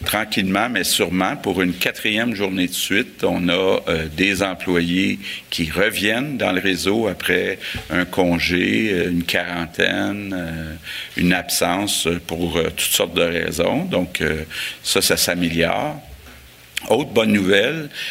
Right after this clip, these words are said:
euh, on a eu des discussions dans les dernières heures avec, euh, les forces armées. Ils nous ont confirmé qu'ils prolongeaient jusqu'au douze juin la présence, euh, des soldats dans les C H S L D. Donc, on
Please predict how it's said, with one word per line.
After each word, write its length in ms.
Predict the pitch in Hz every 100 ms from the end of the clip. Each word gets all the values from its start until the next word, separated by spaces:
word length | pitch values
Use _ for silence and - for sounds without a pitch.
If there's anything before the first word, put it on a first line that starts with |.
| - - -
euh, 160 | 87 90
on 80 | 92
a 60 |
eu 100 | 95
des 140 | 107 95
discussions 440 | 82 - - 113
dans 100 | 120
les 60 | 92
dernières 520 | 90 95 92 87 85
heures 260 | 101 113
avec, 400 | 107 85 90 -
euh, 280 | 85 85 85 80
les 160 | 87
forces 380 | 85 104 92 82
armées. 540 | 92 82 87 92 143 175 - - - -
Ils 80 | 87
nous 160 | 90 87
ont 140 | 95
confirmé 800 | - - 127 - 117 95 95 120
qu'ils 180 | - -
prolongeaient 880 | - 101 95 92 85 90 110 123 117
jusqu'au 580 | - 92 90 - 95 90
douze 480 | 80 - 147 156 92
juin 380 | - 92 98 92 - - - -
la 160 | 85 80
présence, 680 | - 82 90 92 95 - 92
euh, 100 | 82
des 220 | 78 82
soldats 480 | - 82 78 90 95
dans 100 | 85
les 160 | 82
C 220 | 82 - 90
H 240 | 90 -
S 160 | 85 87
L 160 | 73
D. 300 | 82 90 135
Donc, 280 | 135 85 -
on 220 | 73 73